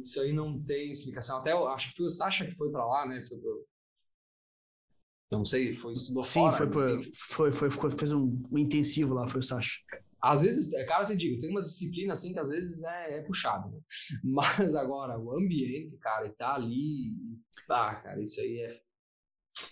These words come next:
Speaker 1: pro
Speaker 2: Não,
Speaker 1: cara que é
Speaker 2: acredito, cara.
Speaker 1: músico e tal, é massa, cara. Eu sinto
Speaker 2: Muito
Speaker 1: falta
Speaker 2: massa.
Speaker 1: disso. Sinto
Speaker 2: Não,
Speaker 1: falta.
Speaker 2: acredito.
Speaker 1: Sinto
Speaker 2: Com
Speaker 1: falta
Speaker 2: certeza deve ser
Speaker 1: disso.
Speaker 2: legal.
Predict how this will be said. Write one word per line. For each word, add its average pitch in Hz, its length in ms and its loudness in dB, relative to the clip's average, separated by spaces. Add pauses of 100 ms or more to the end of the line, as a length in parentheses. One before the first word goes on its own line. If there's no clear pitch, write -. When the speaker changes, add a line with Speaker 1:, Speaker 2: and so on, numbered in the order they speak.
(160)
Speaker 1:
pro 127 120 0
Speaker 2:
Não, 123 60 0
Speaker 1:
cara 139 120 2
que 147 40 2
é 143 40 2
Speaker 2:
acredito, 143 220 2
cara. 127 100 -2
Speaker 1:
músico - 220 -2
e - 60 -10
tal, 117 220 -2
é 127 140 -4
massa, 107 480 -4
cara. 113 160 0
Eu 156 80 6
sinto 220 220 2
Speaker 2:
Muito 127 100 2
Speaker 1:
falta 180 280 4
Speaker 2:
massa. 123 120 2
Speaker 1:
disso. - 220 -4 (640)
Sinto 151 220 2
Speaker 2:
Não, 160 60 2
Speaker 1:
falta. 147 200 6 (140)
Speaker 2:
acredito. - 160 -8 (960)
Speaker 1:
Sinto 120 240 0
Speaker 2:
Com 110 60 0
Speaker 1:
falta 110 240 4
Speaker 2:
certeza - 20 2
deve 151 140 0
ser 139 80 0
Speaker 1:
disso. 123 220 2
Speaker 2:
legal. 123 120 -4